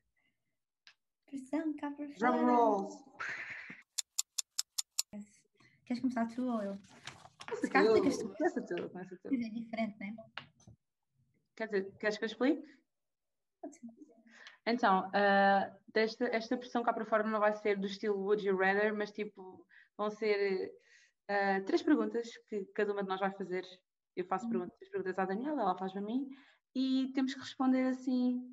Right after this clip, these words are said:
Speaker 2: rápido. Nós ainda não, eu tenho que arranjar uma forma de meter o raio do cronómetro, tipo, para conseguirmos cronometrar, que eu ainda não vi como é que isso se faz.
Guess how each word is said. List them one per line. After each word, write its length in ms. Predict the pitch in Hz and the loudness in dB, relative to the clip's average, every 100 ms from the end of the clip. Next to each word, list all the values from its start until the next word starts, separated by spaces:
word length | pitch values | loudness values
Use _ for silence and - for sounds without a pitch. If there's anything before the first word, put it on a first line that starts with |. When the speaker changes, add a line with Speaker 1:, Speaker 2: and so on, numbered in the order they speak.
| 247 _ _ _ _ _ - | -20 _ _ _ _ _ 0
Speaker 2:
rápido. 400 | 233 226 233 - | 2 2 0 2
Nós 180 | 254 285 | 4 8
ainda 120 | 294 | 10
não, 240 | 285 - | 10 6
eu 220 | - 247 247 | -4 0 2
tenho 160 | 269 | 2
que 60 | 269 | 2
arranjar 240 | 262 254 | 2 4
uma 120 | 247 247 | 4 4
forma 320 | 247 220 220 | 2 0 0
de 60 | 220 | -4
meter 220 | 226 226 | -2 -2
o 40 | |
raio 200 | 226 220 | 0 0
do 80 | 214 | -2
cronómetro, 580 | - 214 196 202 214 208 | -8 -4 -4 -4 -8 -12
tipo, 180 | - - _ | -12 -20 _
para 100 | 202 | -10
conseguirmos 400 | 202 208 208 196 | -6 -8 -6 -10
cronometrar, 520 | - 202 196 196 175 175 _ | -8 -6 -4 -4 -8 -10 _
que 80 | 196 | -6
eu 20 | |
ainda 100 | 190 | -6
não 120 | 190 | -4
vi 100 | 190 | -6
como 160 | 196 190 | -6 -8
é 20 | |
que 120 | 202 | -8
isso 100 | - | -16
se 80 | 208 | -16
faz. 200 | - - | -16 -16